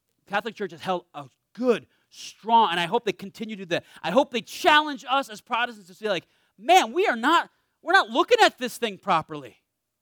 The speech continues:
We need to rend our hearts, if not our own clothes. As well as a firm support of marriage and family as a sacred institution designed by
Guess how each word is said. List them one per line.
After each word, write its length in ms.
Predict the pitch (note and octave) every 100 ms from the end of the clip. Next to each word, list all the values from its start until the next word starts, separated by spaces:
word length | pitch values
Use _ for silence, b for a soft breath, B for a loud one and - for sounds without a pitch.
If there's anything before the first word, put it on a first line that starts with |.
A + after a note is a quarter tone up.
| _ _ _ _ _ -
We 100 | C#4
need 80 |
to 80 | A#3
rend 260 | F#3 A3 A3
our 120 | F3+
hearts, 600 | - B3 E3 - - - _ _ _ _ _ _ _ _ _
if 160 | D3+
not 140 | F#3 E3+
our 100 | D3
own 120 | C3+
clothes. 680 | - F3 C#3+ A#2 A#2+ _ _ _ _ _ _ _ _ _ _ _ _ _ _ -
As 140 | E3
well 160 | A#3 B3
as 80 | G#3+
a 60 |
firm 440 | F#3+ - D4 C#4+ A#3
support 440 | A3 - A3 F#3
of 140 | F3 E3+
marriage 460 | A3 C4 A3+ F3+ F3+
and 120 | G3
family 440 | B3 A#3+ A#3 G3
as 200 | F#3+ G3+
a 80 | F#3+
sacred 500 | - - C#4+ C4+ C4
institution 640 | A#3 G#3+ F#3+ C4 C4 G3 - b -
designed 760 | A#3 E3 C4+ D#4+ D#4+ E4 D#4 - _ D#3+
by 420 | F#3+ B3+ B3+ C4+